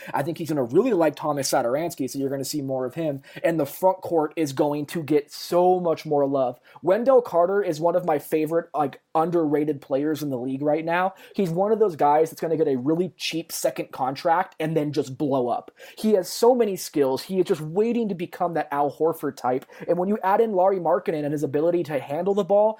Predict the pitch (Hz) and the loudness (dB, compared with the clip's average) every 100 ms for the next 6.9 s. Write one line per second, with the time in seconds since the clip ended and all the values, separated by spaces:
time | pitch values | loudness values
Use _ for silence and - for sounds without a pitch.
0 | - - 185 208 220 180 208 214 214 170 | -10 -8 -4 -2 -2 2 4 6 4 -2
1 | 156 180 185 160 135 170 170 156 147 147 | -2 -2 0 0 0 0 0 -2 -2 0
2 | 185 165 - 156 160 196 180 147 127 139 | 0 0 -6 -8 -6 -8 -8 -8 -4 -2
3 | 190 277 - - 190 277 311 233 - 220 | -2 -6 -14 -12 0 2 2 -4 -4 -4
4 | 240 254 - - - - 196 190 185 156 | -2 -4 -4 -6 -6 -4 -6 -2 -2 0
5 | 151 139 147 151 135 165 175 175 147 151 | 0 0 0 0 2 2 2 -2 -4 -2
6 | 151 147 160 135 147 143 151 147 139 | -2 -2 -4 -2 -2 -2 -2 -4 -4